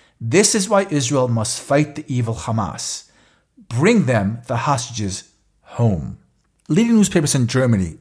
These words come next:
disgusted with the anti-Semitism and the threats against Jews, pro-Jewish sentiments. On the cover of the weekly newspaper The Stern are pictures of several German Jews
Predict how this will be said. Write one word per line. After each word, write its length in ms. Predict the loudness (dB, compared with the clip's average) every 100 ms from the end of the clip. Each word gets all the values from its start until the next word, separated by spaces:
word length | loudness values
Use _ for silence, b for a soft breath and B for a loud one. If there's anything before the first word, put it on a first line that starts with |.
| -6
disgusted 800 | -4 -2 -4 0 0 0 -4 -6
with 80 |
the 100 | -6
anti-Semitism 920 | -4 -2 -2 0 0 0 0 -2 -2 -4 B B B
and 140 | -2 -2
the 40 |
threats 640 | -4 -6 0 0 0 -4
against 400 | -4 -2 -2 -6
Jews, 580 | -6 -6 -4 -6 -10 -14 -14
pro-Jewish 720 | 0 4 4 4 2 2 2
sentiments. 800 | 2 0 -4 -10 -8 -8 -8 -12 _ -20 _ -4
On 140 | 0
the 80 | 0
cover 380 | 0 0 0 0
of 160 | -4 -4
the 100 | 0
weekly 320 | 0 0 0
newspaper 680 | 0 0 -4 -2 -2 -2 -8 _
The 80 | -6
Stern 540 | -4 2 2 2 -4 -14 _ b b b b b -4
are 80 |
pictures 460 | -2 0 0 0 -2
of 180 | -4 -4
several 380 | -2 0 0 0
German 380 | 0 2 2
Jews 480 | 0 -4 -6 -10 -14